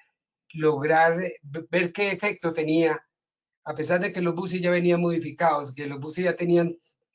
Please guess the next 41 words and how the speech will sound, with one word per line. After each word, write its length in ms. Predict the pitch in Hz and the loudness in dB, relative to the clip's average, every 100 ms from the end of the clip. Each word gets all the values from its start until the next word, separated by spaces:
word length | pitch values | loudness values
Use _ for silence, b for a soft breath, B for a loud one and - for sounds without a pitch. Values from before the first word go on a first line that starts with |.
| _ | _
en 120 | 143 | -12
ese 160 | 139 175 | -4 -2
momento 380 | 156 143 151 - | -2 -4 -6 -4
casi 280 | 160 165 | -4 -4
cincuenta 440 | - 139 156 156 170 | -4 -4 -2 -2 -4
por 120 | 156 | -6
ciento 240 | 139 156 | -6 -4
de 40 | 165 | 0
la 120 | 135 | 0
vida 220 | 147 165 | 2 2
útil, 420 | 156 147 165 151 _ _ _ _ _ - | 2 -2 -6 -6 _ _ _ _ _ -12
porque 240 | 143 131 | -6 0
aunque 280 | 147 139 151 | 0 0 -2
vinieron 400 | 143 151 175 196 | -2 2 2 2
para 140 | 175 156 | 0 0
durar 300 | 147 151 170 | 2 2 2
a 60 | |
un 80 | 180 | 2
millón 240 | 180 175 | 2 2
de 120 | 175 175 | 2 -2
kilómetros, 640 | 170 - 160 175 170 - _ _ _ _ _ - | -2 -2 0 -2 -2 -8 _ _ _ _ _ -6
esa 220 | 147 156 | 0 4
era 120 | 170 | 4
la 120 | 170 | 4
garantía 360 | 156 151 143 160 | 4 2 0 0
inicial, 560 | 175 180 180 170 170 - | 2 0 2 2 2 -6
pues 180 | 160 160 | -6 -2
en 80 | |
el 60 | 156 | -2
momento 300 | 143 143 160 | -2 -4 -4
en 60 | 175 | -4
que 100 | 165 | -4
hicimos 320 | 156 156 170 | -4 -4 -2
el 160 | 160 | -2
cambio 360 | - 165 160 170 | 0 0 2 2
de 100 | 160 | 2
inyección, 680 | 139 135 131 - 165 175 175 B B _ | -2 -4 -6 0 2 2 -2 B B _
la 180 | 151 147 | -2 0
vida 300 | 139 156 170 | 2 2 2
se 100 | 165 | 0
acortó 800 | 151 151 131 - 160 165 160 160 | -4 -4 -8 -2 2 4 2 -2